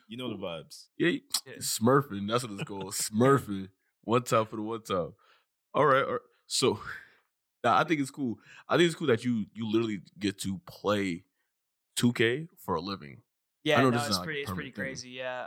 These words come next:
Speaker 3: Um, telling people about that is probably the funniest thing. Like, most people don't really know
Speaker 2: Mm-hmm.
Speaker 3: about the two K League or that you could actually do this, and they pay for your housing, you live in California and stuff. So it wa-, it was pretty crazy to, like, tell my family I was gonna do it.
Speaker 2: Uh, so how'd your mom feel about it?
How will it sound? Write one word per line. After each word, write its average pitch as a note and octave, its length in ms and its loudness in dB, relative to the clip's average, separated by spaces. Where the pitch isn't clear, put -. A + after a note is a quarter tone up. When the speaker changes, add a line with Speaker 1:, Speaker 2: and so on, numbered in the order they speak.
Speaker 3:
Um, B2 380 -10
telling F3+ 240 2
people D#3 200 -6
about C3+ 280 -2
that C3+ 120 -10
is A#2+ 120 -16
probably C3+ 200 -8
the A#2+ 60 -16
funniest B2 360 -10
thing. A#2+ 240 -12
Like, A#2 300 -12
most C3+ 300 -8
people C3 220 -12
don't B2 160 -10
really B2 280 -12
know A#2+ 680 -8
Speaker 2:
Mm-hmm. B2+ 40 -12
Speaker 3:
about A#2 400 -6
the C#3+ 60 -20
two C#3+ 140 -4
K C3+ 160 -4
League B2+ 240 -10
or B2 80 -14
that A#2+ 140 -8
you B2+ 80 -16
could B2+ 100 -12
actually B2 240 -10
do B2 180 -12
this, B2 280 -6
and A#2 380 -12
they C3 80 -8
pay C3+ 180 -4
for C3 120 -10
your B2 100 -6
housing, A#2+ 340 -2
you A#2+ 120 -16
live A#2+ 160 -18
in A#2+ 80 -20
California A#2 540 -10
and A#2 120 -16
stuff. A#2 240 -14
So A2+ 320 -6
it - 40 -16
wa-, B2+ 60 -12
it A#2+ 120 -12
was B2 120 -12
pretty B2+ 180 -10
crazy A#2+ 260 -8
to, A#2 60 -14
like, A#2 140 -10
tell A#2+ 120 -10
my A2+ 140 -12
family A#2 320 -16
I A2+ 60 -16
was A#2 100 -18
gonna A#2 160 -14
do A#2+ 160 -14
it. B2 60 -18
Speaker 2:
Uh, G#2+ 60 -6
so G#2 160 0
how'd G#2+ 140 2
your G#2+ 80 -4
mom G#2 220 -4
feel F#2 140 -8
about E2+ 260 -8
it? - 120 -12